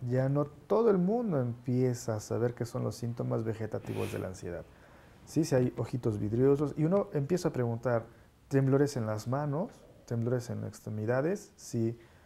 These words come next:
algunos problemas gástricos, problemas para conciliar el sueño. Conforme vamos avanzando en estos diagnósticos clínicos, nosotros podemos ir saliendo de la terapia y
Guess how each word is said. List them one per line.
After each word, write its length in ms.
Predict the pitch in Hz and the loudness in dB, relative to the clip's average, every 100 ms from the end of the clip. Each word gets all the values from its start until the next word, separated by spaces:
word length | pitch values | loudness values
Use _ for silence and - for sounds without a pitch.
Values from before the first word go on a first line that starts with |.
| - - - - _ - | -20 -20 -20 -20 _ -6
algunos 580 | 123 123 139 135 127 120 | -2 0 2 4 2 2
problemas 540 | 123 120 131 120 110 | 2 4 4 0 0
gástricos, 760 | 117 131 139 - 147 185 185 196 | -2 -2 -4 -4 -4 -2 -6 -4
problemas 440 | - 107 120 117 | -2 -2 0 -2
para 220 | 113 107 | -2 -2
conciliar 400 | 107 110 107 120 | -2 -6 -2 -2
el 80 | 131 | -2
sueño. 380 | 131 135 156 156 | -2 -2 -4 -2
Conforme 460 | 139 127 139 135 | -2 2 2 4
vamos 360 | 147 247 294 - | 2 0 -2 -2
avanzando 840 | 165 147 135 - 127 98 90 - - - - - - - - - - | 0 0 -2 -4 -2 -2 -6 -8 -12 -20 -20 -20 -20 -20 -20 -20 -8
en 160 | 117 139 | 0 2
estos 460 | 190 - 190 160 | 2 0 0 2
diagnósticos 1080 | 123 107 104 120 131 120 113 - - 98 98 | 2 0 0 -2 0 -2 -4 -8 -8 -8 -8
clínicos, 420 | 131 139 143 180 | -6 -6 -2 -2
nosotros 380 | 185 160 190 180 | -2 -4 -2 -2
podemos 480 | - 127 151 143 131 | 0 0 0 0 2
ir 320 | 151 175 175 - - - - - | 2 2 -2 -16 -20 -20 -20 -20
saliendo 640 | - 117 123 180 277 254 | -4 2 6 6 4 2
de 120 | 156 117 | 4 4
la 120 | 101 | 2
terapia 600 | - 98 98 - 123 170 - - - - - - - - | 0 -2 -2 -2 -2 -4 -8 -20 -20 -20 -20 -20 -16 2
y 360 | 175 208 214 | 6 6 6